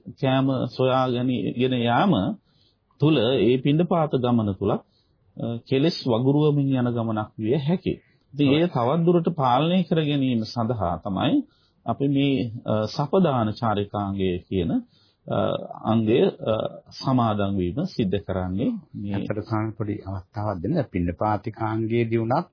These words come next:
Speaker 2: එහෙම සොය සොයා යනවා කියන එකම නෙවෙයි. අපි හිතමු, අ,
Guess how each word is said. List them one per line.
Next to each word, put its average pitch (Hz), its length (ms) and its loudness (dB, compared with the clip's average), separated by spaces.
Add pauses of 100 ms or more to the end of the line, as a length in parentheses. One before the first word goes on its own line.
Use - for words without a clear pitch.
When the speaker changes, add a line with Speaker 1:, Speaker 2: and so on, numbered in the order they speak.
(500)
Speaker 2:
එහෙම 101 260 -2 (120)
සොය 92 320 -2
සොයා 113 420 0 (160)
යනවා 110 420 0
කියන 104 200 0
එකම 98 260 0
නෙවෙයි. 92 360 0 (560)
අපි 101 240 -4
හිතමු, 107 380 -2 (580)
අ, - 100 -6